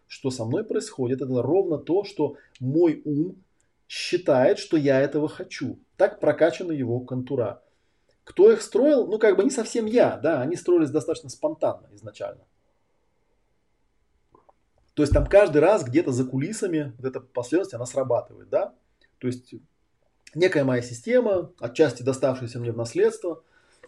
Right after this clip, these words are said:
да, посредством там считывания каких-то паттернов, да, вот она реагирует на какие-то ситуации, посредством лямбды, пси и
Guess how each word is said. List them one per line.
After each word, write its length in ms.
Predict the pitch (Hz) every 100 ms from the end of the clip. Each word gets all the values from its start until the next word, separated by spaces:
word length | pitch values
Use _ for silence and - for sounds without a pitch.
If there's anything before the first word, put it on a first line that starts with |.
| _
да, 260 | 117 143 147
посредством 540 | 147 - 151 151 127
там 120 | 120 123
считывания 580 | - - 127 131 123
каких-то 280 | 120 127 127
паттернов, 600 | - 196 208 202 147 127
да, 300 | 120 151 147
вот 160 | 120 127
она 140 | 123
реагирует 480 | 120 123 120 117 104 _
на 140 | 110 110
какие-то 240 | 131 110
ситуации, 640 | - 120 151 202 202 147
посредством 500 | 127 120 117 113 107
лямбды, 420 | 123 196 185 127
пси 300 | 127 - 139
и 80 | 107